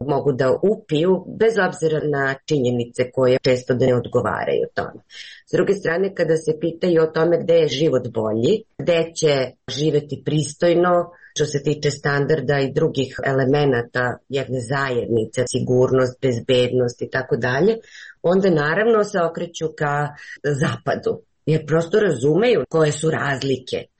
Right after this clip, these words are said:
I to je fenomen koji često srećemo kod ljudi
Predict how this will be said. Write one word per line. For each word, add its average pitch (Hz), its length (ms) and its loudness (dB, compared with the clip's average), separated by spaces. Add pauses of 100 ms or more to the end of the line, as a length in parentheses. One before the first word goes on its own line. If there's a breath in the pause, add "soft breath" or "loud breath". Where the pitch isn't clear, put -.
(260 soft breath)
I - 120 -10
to 220 80 2
je 226 140 -2
fenomen 151 520 -2
koji 160 320 4 (240)
često 196 320 0
srećemo 117 800 -4 (100)
kod 131 140 0
ljudi 147 640 2